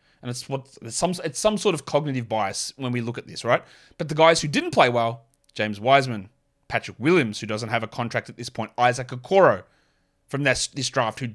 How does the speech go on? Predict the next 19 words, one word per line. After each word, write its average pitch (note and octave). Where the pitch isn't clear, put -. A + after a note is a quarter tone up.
didn't A3
get A#2+
or B2+
haven't D#3
so D#3+
far C#3
gotten C#3
a C3
rookie B2+
extension, A2+
those C#3+
players C3+
who B2+
didn't D3+
get C#3
that A#2+
rookie A2+
extension, G#2
well, D3+